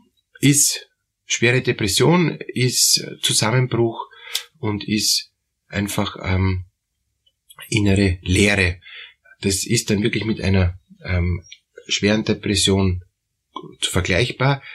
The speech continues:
Da bin ich dann auch schon in der Früh erschöpft, ja. Und in diesem vierten Viertel, äh, gibt's dann einfach auch,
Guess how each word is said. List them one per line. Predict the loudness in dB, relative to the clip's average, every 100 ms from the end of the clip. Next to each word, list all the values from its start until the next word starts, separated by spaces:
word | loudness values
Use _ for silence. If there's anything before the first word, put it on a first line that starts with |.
| -18 -8
Da | -4
bin | 0
ich | 0
dann | 0
auch | -2
schon | -2 -2
in | -2
der | -2
Früh | 0 0 0 -6 -6
erschöpft, | -2 0 0 -2 -4
ja. | -4 -4 -12 -14 -10 -12 -8
Und | -2 0 0 -4 -16 _ _ _ _ -18 -2
in | 0 2
diesem | 2 0 0
vierten | 2 2 2
Viertel, | 0 2 2 2 0 -6 -16 -20 _
äh, | -6 0 0 -2 -6 _ -14 -4
gibt's | -4 -2 -2
dann | 0 2
einfach | 0 0 -2 -4
auch, | -2 -4 -4 -12